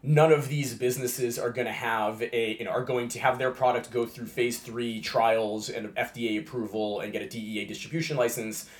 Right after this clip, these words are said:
They don't have any more right to, to, to export their product to other states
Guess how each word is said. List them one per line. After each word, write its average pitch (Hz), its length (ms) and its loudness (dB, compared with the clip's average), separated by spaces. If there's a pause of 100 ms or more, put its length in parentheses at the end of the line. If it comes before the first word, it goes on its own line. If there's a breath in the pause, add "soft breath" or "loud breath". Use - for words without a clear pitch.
(560 loud breath)
They 127 460 2
don't 160 280 6
have 143 280 4
any 127 160 0
more 123 200 4
right 113 280 2
to, 110 680 -6 (280)
to, 110 280 -6
to 110 340 -6
export 123 360 -2
their 104 80 -6
product 110 300 4
to 90 60 0
other 98 140 -4
states - 560 -6